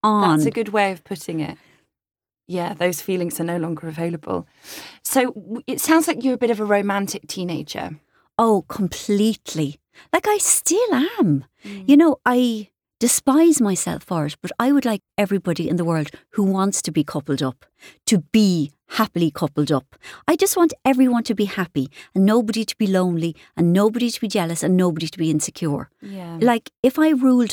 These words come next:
Speaker 1: the world, well, actually, no, you couldn't make that happen. No, not even laws could make that happen.
Speaker 2: <laughs>
Speaker 1: Um, but yeah, if I had a, a magic wand, that's what I would do.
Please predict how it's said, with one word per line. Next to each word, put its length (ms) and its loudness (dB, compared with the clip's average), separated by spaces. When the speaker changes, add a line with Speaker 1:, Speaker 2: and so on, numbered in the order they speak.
Speaker 1:
the 80 0
world, 580 -2
well, 80 -6
actually, 220 -2
no, 180 2
you 120 -4
couldn't 260 -4
make 180 -2
that 140 -8
happen. 340 -6
No, 140 0
not 160 -2
even 300 4
laws 420 4
could 140 -2
make 200 2
that 140 -4
happen. 380 -2
Speaker 2:
<laughs> 40 -4
Speaker 1:
Um, 320 2
but 120 2
yeah, 200 2
if 160 -2
I 80 6
had 260 2
a, 160 4
a 80 4
magic 440 2
wand, 680 0
that's 220 -6
what 100 -2
I 100 0
would 160 -4
do. 400 0